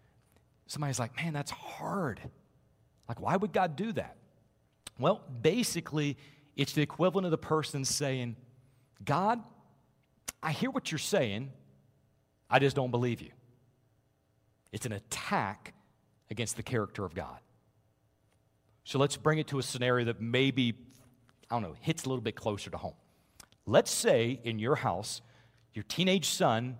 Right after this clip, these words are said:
comes to you and says, "Dad, Mom," whoever it might be in the moment,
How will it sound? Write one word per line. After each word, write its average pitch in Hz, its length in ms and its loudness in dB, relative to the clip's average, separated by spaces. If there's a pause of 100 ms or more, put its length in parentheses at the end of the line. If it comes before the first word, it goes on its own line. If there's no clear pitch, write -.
(140)
comes 196 320 2
to 170 100 -2
you 123 300 2
and 131 140 -4
says, 143 320 4
"Dad, 214 560 0 (540)
Mom," 202 440 8
whoever 156 300 6
it 120 80 4
might 117 160 2
be 104 80 0
in 98 80 -2
the 95 60 -4
moment, 98 260 -2